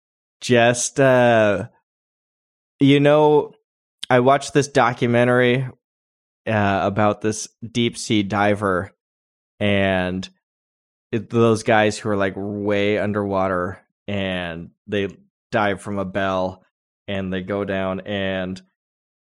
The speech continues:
they have warm water flowing through the exterior of their suit to keep them warm,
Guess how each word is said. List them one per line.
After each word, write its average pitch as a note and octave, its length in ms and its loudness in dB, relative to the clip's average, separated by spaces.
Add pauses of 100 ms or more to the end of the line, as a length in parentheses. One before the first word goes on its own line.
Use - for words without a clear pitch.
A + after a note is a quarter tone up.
(200)
they A2+ 180 -4
have G#2 420 -2
warm A2 540 -4
water G2 640 -4 (440)
flowing G2+ 360 -2
through G#2 300 -8
the F#2 200 -8
exterior G#2+ 600 -4
of G2 100 -8
their A2+ 120 -8
suit - 280 -10
to G#2 80 -14
keep - 260 -14
them G#2+ 200 -8
warm, G2+ 380 -6